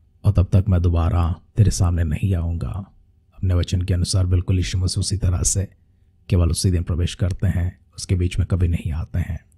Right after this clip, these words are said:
आध्यात्मिक जीवन की दैनिक खुराक सुन रहे हमारे सारे प्रिय श्रोताओं, परमेश्वर के प्रिय भक्तगणों, जिस तरह यरूशलेम को देखकर प्रभु यीशु मसीह ने बात कही है, क्या उसी तरह आपको भी देखकर कहते हैं, "अगर ऐसा है,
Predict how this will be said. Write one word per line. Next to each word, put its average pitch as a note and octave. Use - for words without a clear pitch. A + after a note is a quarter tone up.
आध्यात्मिक F#2
जीवन G2
की F#2+
दैनिक F#2
खुराक G2
सुन G2
रहे G2
हमारे F#2+
सारे F#2
प्रिय F#2
श्रोताओं, F2+
परमेश्वर F#2+
के F#2
प्रिय F2+
भक्तगणों, F2
जिस G2
तरह F#2
यरूशलेम G2
को G2
देखकर F#2
प्रभु F#2
यीशु F2+
मसीह F#2
ने F2+
बात F2
कही F#2
है, F2
क्या E2+
उसी F#2
तरह F2+
आपको F#2+
भी F2+
देखकर F2
कहते F#2
हैं, F2
"अगर F2+
ऐसा F2
है, F2+